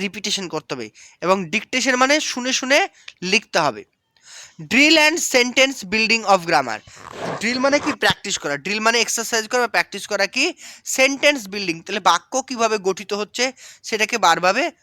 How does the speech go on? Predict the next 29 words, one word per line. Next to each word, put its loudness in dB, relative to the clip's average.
প্র্যাকটিস -2
করা। -8
Games 4
and 2
activity -4
to -4
make 2
learning 2
enjoyable। -4
শিক্ষার্থীদেরকে -2
শুধু -6
পড়ালেই 4
হবে 0
না, -10
তাদের 0
পড়াশোনার 4
মাঝে 2
শিক্ষার্থীকে -4
বিভিন্ন -4
খেলাধুলায় 0
অংশগ্রহণ -2
করতে -8
হবে, -14
যার 6
ফলে 2
শিক্ষার্থীদের -2
মধ্যে -4
কোনো -2
যেন 2